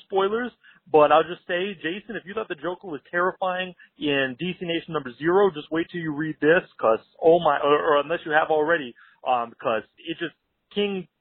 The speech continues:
King is killing it writing Joker, and it just got even more scary. But Catwoman's gonna kick his butt, which I can't wait for. She's gonna save the love of her life from his, from his greatest enemy, and then hopefully the wedding can go through smoothly in issue number fifty, and that can be another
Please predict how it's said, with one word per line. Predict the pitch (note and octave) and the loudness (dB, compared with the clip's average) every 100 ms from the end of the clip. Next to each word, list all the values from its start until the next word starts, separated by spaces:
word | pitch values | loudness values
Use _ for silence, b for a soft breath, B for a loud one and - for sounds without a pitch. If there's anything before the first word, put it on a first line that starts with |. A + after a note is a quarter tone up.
| _ _ - _ - | _ _ -20 _ -8
King | G#3 F#3+ | -4 -4
is | - - | -6 -4
killing | F#3+ E3+ C3+ | -4 -2 -6
it | - | -2
writing | A#2+ A#2+ A#2 A#2+ | -2 -2 -8 -6
Joker, | A2+ - A2+ | -6 -6 -10
and | G#2+ | -10
it | |
just | C3 - | -10 -2
got | B2+ | -2
even | B2 | -2
more | A#2+ B2 A#2+ | -6 -6 -6
scary. | - C3+ B2+ B B - | -2 0 0 B B 2
But | C3 G#2+ _ _ _ - - | 2 2 _ _ _ -2 2
Catwoman's | G3 G#3 F#3 | 2 2 -6
gonna | F3 D#3+ | -8 -10
kick | - - | -10 -10
his | D3+ - | -8 -2
butt, | C#3+ - | -2 -2
which | - | -8
I | C3+ - | -8 -6
can't | F#3 D#3 | -6 -4
wait | D#3 - | -6 -6
for. | D3+ C#3 b - | -6 -6 b -18
She's | C#3 | -10
gonna | D3 - | -10 -6
save | F3+ F3 | -4 -2
the | F3 | 0
love | E3+ | -2
of | D#3+ | -2
her | F3 D#3+ | -4 -2
life | C3+ C#3 - | 0 -2 -6
from | C3 | -8
his, | A#2+ _ _ | -8 _ _
from | D3 C#3 | 0 0
his | C#3+ C3+ | 0 0
greatest | D#3+ F3 F3 | 2 2 2
enemy, | E3 D3 C#3+ C3+ _ b b - | -2 -6 -8 -10 _ b b -6
and | C3+ B2 B2 B2 B2 | -2 0 0 0 2
then | D#3 E3 | 4 4
hopefully | D3+ - E3 D#3+ | -2 -6 -8 -8
the | C#3+ | -8
wedding | C3 D3+ D#3 | -6 -6 -6
can | D3 C3+ B2+ | -14 -16 -6
go | D3 C#3+ | -4 -4
through | D#3+ D3 | -10 -14
smoothly | - D3 C#3 B2+ | -8 -8 -8 -6
in | B2 | -6
issue | C3+ - | -6 -6
number | C3+ C#3 | -6 -4
fifty, | C#3+ C3+ D3+ | -4 -6 -6
and | C#3 | -4
that | A#2+ - | -4 -4
can | C3 | -6
be | B2 | -4
another | B2 C#3+ D3 - | 0 2 2 0